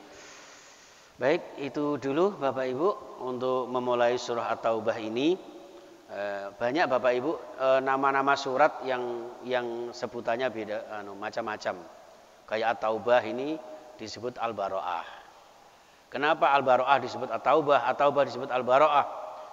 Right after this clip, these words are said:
Itu secara harfiah maknanya Al-Baro'ah itu terbebas, Pak. Membebaskan diri. Membebaskan diri dari apa?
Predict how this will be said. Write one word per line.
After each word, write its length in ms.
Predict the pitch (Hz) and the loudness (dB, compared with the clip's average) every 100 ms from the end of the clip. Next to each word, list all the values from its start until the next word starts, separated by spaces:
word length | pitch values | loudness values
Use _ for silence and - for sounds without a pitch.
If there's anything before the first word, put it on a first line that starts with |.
| - | -14
Itu 320 | 110 131 151 135 | -10 -4 -4 -4
secara 340 | 127 131 127 | -2 2 2
harfiah 640 | - 135 131 143 135 156 - - - - - - - | 4 4 2 0 4 4 2 -14 -14 -16 -18 -18 -8
maknanya 540 | 120 117 117 127 147 | -6 -2 -2 -2 0
Al-Baro'ah 480 | 131 120 113 127 131 | 0 2 2 4 0
itu 320 | 131 160 165 156 - - - | 0 -4 -4 -8 -16 -20 -10
terbebas, 640 | - 143 139 - 139 - - | -4 -2 -2 4 2 2 -8
Pak. 120 | - - - - - - | -14 -16 -20 -20 -20 -6
Membebaskan 720 | 143 147 143 139 123 147 131 | -2 0 2 2 0 2 0
diri. 320 | 117 135 135 104 - - - - - - - - | 0 -2 -2 -4 -10 -20 -20 -20 -20 -20 -14 -4
Membebaskan 560 | 160 143 135 131 156 | -2 2 2 2 2
diri 220 | 147 151 147 | 2 2 4
dari 300 | 139 135 139 | 4 4 6
apa? 400 | 160 156 135 | 6 8 6